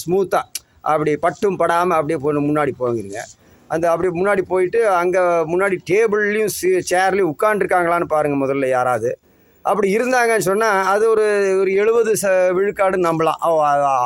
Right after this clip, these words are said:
அரசு அலுவலர்" அப்படின்னு சொல்லி. சரி, அரசு அலுவலர்னு நம்பியாச்சு. அப்ப இப்போ சட்டம் என்ன சொல்லுது அப்படின்னு பார்த்தீங்கன்னா, சட்டையில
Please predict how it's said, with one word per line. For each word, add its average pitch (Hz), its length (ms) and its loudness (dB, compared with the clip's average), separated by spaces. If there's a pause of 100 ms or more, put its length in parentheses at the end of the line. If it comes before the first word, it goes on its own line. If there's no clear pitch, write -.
(100)
அரசு 151 280 -2
அலுவலர்" 165 520 0
அப்படின்னு 135 260 -6
சொல்லி. 104 220 -14 (560)
சரி, 202 280 0
அரசு 185 420 0
அலுவலர்னு 196 500 0
நம்பியாச்சு. 151 500 -2 (540)
அப்ப 170 180 -2
இப்போ 180 200 0 (260)
சட்டம் 214 540 -2
என்ன 208 160 2
சொல்லுது 165 480 -2
அப்படின்னு 147 300 -4
பார்த்தீங்கன்னா, 131 420 -4 (1080)
சட்டையில 175 560 0